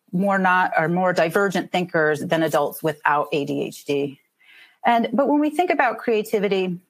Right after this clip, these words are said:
we also can think, well, it gets kids in trouble in school as an adult. It is really one of the most important skills for being an entrepreneur, an artist, an innovator, an inventor. So obviously important.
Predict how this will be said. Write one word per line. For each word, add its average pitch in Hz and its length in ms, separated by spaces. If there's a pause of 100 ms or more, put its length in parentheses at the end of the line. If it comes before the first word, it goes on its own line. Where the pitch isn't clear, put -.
(280)
we 214 160
also 240 320
can 220 200
think, 175 240 (380)
well, 226 220
it - 200 (220)
gets 302 220
kids 302 200
in 233 120
trouble 226 360
in 226 60
school 220 400
as 190 140
an 214 80
adult. 190 520 (680)
It 196 260
is 185 380
really 254 440
one 214 140
of 208 80
the 208 60
most 190 240
important 196 460
skills 175 500
for 160 160
being 165 180
an 160 80
entrepreneur, 175 840
an 165 180
artist, 160 640
an 151 100
innovator, 151 720
an 156 140
inventor. 151 600 (440)
So 170 180
obviously 185 400
important. 151 560